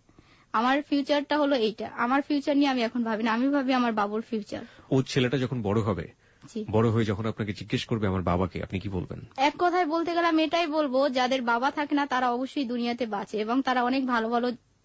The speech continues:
Speaker 1: জায়গায় যেতে পারে। আমি সেই পরিচয়, আমার পরিচয় আমি ওকে মানুষ করব।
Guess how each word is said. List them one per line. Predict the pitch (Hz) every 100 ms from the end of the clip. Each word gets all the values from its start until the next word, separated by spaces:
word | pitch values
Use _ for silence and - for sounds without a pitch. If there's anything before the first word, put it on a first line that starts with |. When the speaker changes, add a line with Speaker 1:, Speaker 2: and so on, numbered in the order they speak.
| _ -
Speaker 1:
জায়গায় | 233 247 269 269
যেতে | 285 311
পারে। | 285 185 185 262
আমি | 226 247
সেই | - 269
পরিচয়, | 277 277 -
আমার | 285 311 349
পরিচয় | 320 277 247
আমি | 220
ওকে | 208 -
মানুষ | 185 -
করব। | - 98